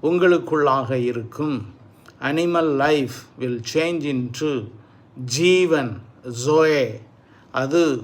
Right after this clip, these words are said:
நித்தியமாக ஒரு மகிமையான சரீரத்தோடு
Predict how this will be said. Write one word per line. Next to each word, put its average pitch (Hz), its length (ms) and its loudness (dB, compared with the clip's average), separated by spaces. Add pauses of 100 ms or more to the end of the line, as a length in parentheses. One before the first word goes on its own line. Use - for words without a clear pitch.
நித்தியமாக 139 1120 -2
ஒரு 123 180 -4
மகிமையான 156 800 -2 (100)
சரீரத்தோடு 139 1040 0